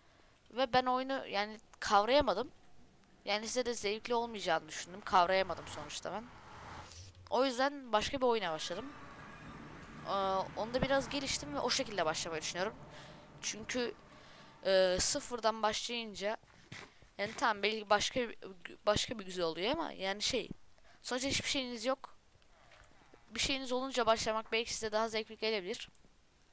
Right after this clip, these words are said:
Ee, sonsuzluk şişleme üç. Tamir. Bu arada arkadaşlar şurada gördüğünüz gibi bayağı zümrüt madeni yaptım.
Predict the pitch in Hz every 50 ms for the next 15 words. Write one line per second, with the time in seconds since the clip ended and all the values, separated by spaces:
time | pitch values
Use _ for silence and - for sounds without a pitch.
0 | _ _ - - - _ - _ - _ - - _ - - 170 175 170 175 -
1 | - - 214 208 208 202 - 185 175 175 202 240 - - - 214 202 - - 175
2 | 190 202 175 143 - - - - - - - - - - - - - - - -
3 | - - - - 131 - - - - - - - 208 185 180 175 151 147 - -
4 | - - - - - - - - - - - - - - - - - - - -
5 | 208 262 269 254 233 - - 285 - - - - - 190 202 185 190 190 196 220
6 | 220 196 196 160 - - 196 226 240 214 190 165 - 185 185 196 202 - - -
7 | 190 180 170 175 175 190 190 170 - - - 196 233